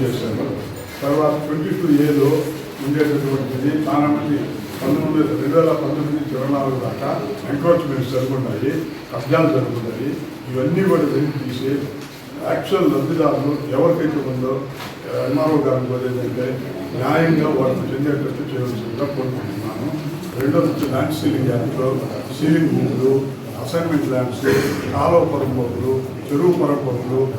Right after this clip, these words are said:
ఇవన్నీ కూడా అన్యాయ ట్రాన్స్ఫర్ అయ్యాయి. ఉదాహరణకు ఒకటి చెప్తాను. ఈ మధ్య వర్షాలు ఎక్కువ కురిసే వరకు ఈ వర్షాలలో మొత్తం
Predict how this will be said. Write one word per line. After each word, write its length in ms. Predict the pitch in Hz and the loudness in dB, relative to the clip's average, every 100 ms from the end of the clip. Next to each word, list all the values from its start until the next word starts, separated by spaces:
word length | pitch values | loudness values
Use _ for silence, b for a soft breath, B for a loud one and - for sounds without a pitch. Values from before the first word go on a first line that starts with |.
| - | -4
ఇవన్నీ 380 | 123 135 165 180 190 | -4 -2 2 2 2
కూడా 140 | 175 151 | 2 2
అన్యాయ 220 | 143 156 151 | 2 2 2
ట్రాన్స్ఫర్ 360 | 139 127 120 120 | 0 -2 -2 -2
అయ్యాయి. 380 | 117 113 123 156 135 120 120 120 143 | -4 -2 -2 -2 -2 -4 -4 -4 0
ఉదాహరణకు 480 | 165 196 160 143 131 | 4 4 4 0 -2
ఒకటి 160 | 123 117 | -4 -4
చెప్తాను. 380 | 123 - 120 123 143 - 135 | -6 -4 -6 -4 -6 -6 -4
ఈ 40 | 135 | -2
మధ్య 140 | 147 156 143 | 0 0 -2
వర్షాలు 300 | - - - | 0 -2 -2
ఎక్కువ 180 | - 180 | -2 0
కురిసే 260 | 135 131 147 120 | 0 0 0 0
వరకు 300 | 120 110 147 147 - 123 147 135 | -2 0 0 0 -2 -4 -2 4
ఈ 40 | 151 156 | 6 6
వర్షాలలో 580 | 156 151 135 - 202 - 151 156 - - | 6 4 2 2 2 0 0 0 0 0
మొత్తం 300 | - - 196 | 0 0 0